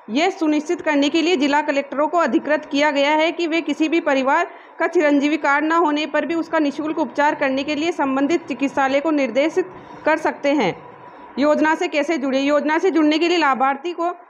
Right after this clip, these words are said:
रजिस्ट्रेशन के लिए आवश्यक दस्तावेज क्या-क्या चाहिए? आधार कार्ड, जन आधार कार्ड या जन आधार कार्ड संख्या या जन आधार के रजिस्ट्रेशन की रसीद। ऐसे परिवार जिनका जन आधार नामांकन नहीं हुआ है,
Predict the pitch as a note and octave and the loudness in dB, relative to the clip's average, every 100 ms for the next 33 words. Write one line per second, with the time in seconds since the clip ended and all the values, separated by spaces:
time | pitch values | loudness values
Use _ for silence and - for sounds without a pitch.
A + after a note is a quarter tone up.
0 | - - - - - - - B3 C4 D#4 | -20 -20 -20 -20 -20 -20 -4 -2 0 0
1 | E4 E4+ E4+ E4+ F#4 D#4 C4+ C#4 D#4+ C4+ | 0 0 0 0 2 2 2 0 -2 -4
2 | C#4+ C#4+ D4+ D4+ C#4 C#4 D4 C#4+ A3 G3+ | -2 -2 -2 -4 -2 -2 -2 -2 0 0
3 | F#3+ A3+ A#3+ D4 D#4+ D#4+ E4+ F4+ - - | 2 2 2 0 0 0 -2 -4 -18 -6
4 | A3+ C#4 C#4 C4+ D#4 D#4+ D#4+ E4+ E4+ - | -2 0 2 2 0 0 0 0 -4 -16
5 | - C4 C#4+ C#4+ C#4+ C4+ C#4+ D#4 D#4 D#4+ | -8 -2 0 2 0 0 0 0 0 0
6 | D#4+ - C#4 C#4+ D#4+ F4 F#4 - C#4 C#4+ | -2 -4 -2 0 0 -2 -4 -6 -2 0
7 | C#4+ C4+ C4 C#4+ D4 C#4+ B3 B3 C#4 D#4+ | 2 2 2 0 -2 -4 -4 -6 -6 -4
8 | D#4+ D#4+ B3 A#3+ A3 - C4+ C#4+ F4 D#4 | -4 -4 -4 -6 -10 -4 -2 -2 -2 0
9 | D4+ E4+ D#4 D4 D#4 C#4 B3+ B3+ C#4 D#4 | 0 0 0 0 0 0 0 2 2 2
10 | C#4+ C4 C4 C4 C#4+ B3+ D4 D#4 D4+ D#4+ | 0 0 0 0 0 0 0 2 2 2
11 | E4+ | 0